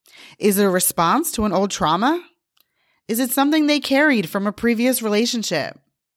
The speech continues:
Usually when people act out in some way, it is because they have a core fear that is being threatened. Yesterday, I spoke to a woman who I mentor. She was in India.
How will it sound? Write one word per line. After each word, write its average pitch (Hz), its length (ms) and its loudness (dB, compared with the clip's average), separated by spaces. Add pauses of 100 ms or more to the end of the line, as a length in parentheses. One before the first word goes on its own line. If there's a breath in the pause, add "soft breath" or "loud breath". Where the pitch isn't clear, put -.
(400 loud breath)
Usually 269 520 0
when 240 160 2
people 214 260 -2
act 190 300 0
out 180 160 2
in 214 120 -4
some 226 220 0
way, 233 240 2
it 190 80 -2
is 185 120 -8
because 180 360 -6
they 175 100 -2
have 160 160 -6
a 151 40 -8
core 202 420 -4
fear 156 460 -6
that 147 180 -8
is 143 120 -8
being 143 220 -4
threatened. 139 580 -10 (800)
Yesterday, 311 420 2
I 254 80 4
spoke 208 260 0
to 196 140 0
a 175 60 2
woman 175 260 -2
who 170 100 -2
I 147 80 -2
mentor. 147 500 -8 (280 loud breath)
She 269 160 0
was 247 180 2
in 214 80 2
India. 175 640 2